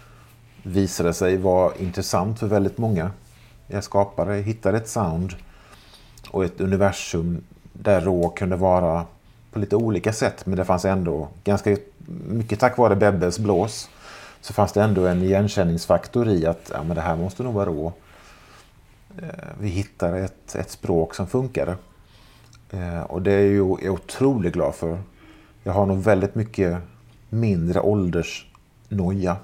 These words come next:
på grund av Rå. Att det här är någonting, nu sitter jag på min syntpark ute på landet och, eh, det är egentligen bara brist på tid som, som begränsar hur mycket jag kan spela in.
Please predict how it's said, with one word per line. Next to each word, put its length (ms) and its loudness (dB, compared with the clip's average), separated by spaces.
på 100 -2
grund 220 -2
av 100 -4
Rå. 240 -2
Att 80 -6
det 80 -4
här 180 0
är 60 0
någonting, 480 -2
nu 120 -4
sitter 260 -2
jag 80 0
på 60 -4
min 120 0
syntpark 760 0
ute 180 2
på 100 -2
landet 460 0
och, 280 -6
eh, 180 0
det 260 -2
är 40 4
egentligen 280 2
bara 380 8
brist 340 -2
på 80 -6
tid 400 -4
som, 360 -2
som 180 -4
begränsar 680 -2
hur 180 -4
mycket 360 -4
jag 180 0
kan 420 -6
spela 340 -4
in. 240 -6